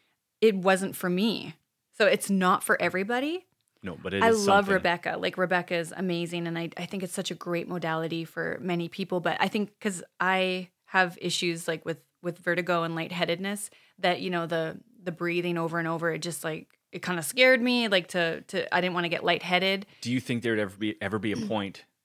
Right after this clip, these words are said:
Speaker 2: where you reach a certain level of, you know, your head doesn't
Speaker 1: Oh,
Speaker 2: bug you anymore and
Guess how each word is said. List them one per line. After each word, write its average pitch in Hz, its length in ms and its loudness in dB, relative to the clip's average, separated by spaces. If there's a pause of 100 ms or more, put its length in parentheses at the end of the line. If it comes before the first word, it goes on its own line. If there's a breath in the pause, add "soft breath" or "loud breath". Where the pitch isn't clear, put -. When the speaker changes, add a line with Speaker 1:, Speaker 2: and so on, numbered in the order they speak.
(120)
Speaker 2:
where 107 120 -4
you 101 120 -6
reach 98 220 -6
a 98 40 -10
certain 92 280 -10
level 90 240 -4
of, 85 280 -8 (220)
you 98 80 -14
know, 92 100 -8
your 87 140 -8
head 95 160 -12
doesn't 87 260 -8
Speaker 1:
Oh, 302 120 6
Speaker 2:
bug 220 100 2
you - 60 0
anymore 196 240 8
and 185 40 6